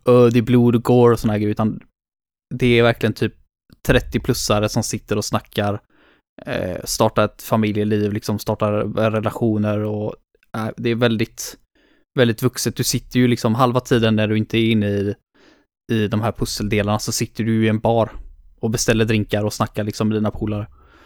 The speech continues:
Eh, svarar på S M S från olika personer, liksom hänger runt där och pratar med de här folket i baren. Det är superchill. Verkligen asmysigt. Storyn är jättebra och det finns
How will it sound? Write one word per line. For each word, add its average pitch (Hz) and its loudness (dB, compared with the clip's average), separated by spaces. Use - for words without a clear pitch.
Eh, 107 -2
svarar 113 2
på - -2
S - -2
M 110 0
S - -4
från 113 0
olika 107 -4
personer, 104 -2
liksom 113 -4
hänger 110 0
runt 110 -2
där 110 0
och 104 -6
pratar 113 -2
med 110 2
de 110 2
här 110 0
folket 110 -6
i - -6
baren. 110 -2
Det 107 -4
är - -12
superchill. - -4
Verkligen - -4
asmysigt. 110 -2
Storyn 120 2
är 107 2
jättebra 110 -4
och 107 -2
det 107 -6
finns 117 -2